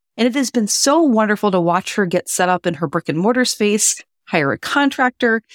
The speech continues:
and also set up her policies and systems. Amber's getting ready for her children to be in kindergarten next year,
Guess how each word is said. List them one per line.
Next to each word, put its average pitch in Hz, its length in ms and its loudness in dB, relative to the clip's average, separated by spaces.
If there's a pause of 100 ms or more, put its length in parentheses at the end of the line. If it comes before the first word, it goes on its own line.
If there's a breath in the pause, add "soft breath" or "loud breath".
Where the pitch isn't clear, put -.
(180 loud breath)
and 220 160 -2
also 320 320 0
set 202 300 0
up 196 160 0
her 180 120 -2
policies 226 800 0
and 165 240 2
systems. - 800 -4 (540)
Amber's 339 360 2
getting 247 320 2
ready 180 220 2
for 208 160 -2
her 247 120 0
children 190 360 0
to 214 80 2
be 220 120 2
in 214 120 4
kindergarten 196 560 0
next 147 280 -2
year, - 260 -6